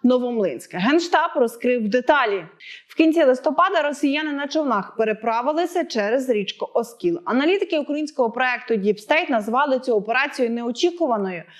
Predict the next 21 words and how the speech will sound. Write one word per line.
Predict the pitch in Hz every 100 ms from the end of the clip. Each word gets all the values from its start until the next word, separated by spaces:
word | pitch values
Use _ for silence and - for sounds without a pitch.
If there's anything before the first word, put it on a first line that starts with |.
| - -
Окупанти | - 226 269 330 320 -
переплили | 233 233 226 233 233 262 320
з |
Дворічного | 220 220 240 294 320 269
та | 233 226
закріпилися | 214 214 226 254 302 339 302
на | 220
західному | 208 233 240 269 233 233
березі. | 220 240 233 190 165 180
Тоді | - 196 240
їм | 311 330
вдалося | 240 220 226 294 285 214
зайняти | 226 254 233 214
позиції | 214 214 285 277 247
однієї | 240 254 254
з | 220 -
українських | 226 254 240 208 202
бригад | 202 233 262 339 - - - -
та | 247 339
створити | - 240 226 285 339 339
там | 320 240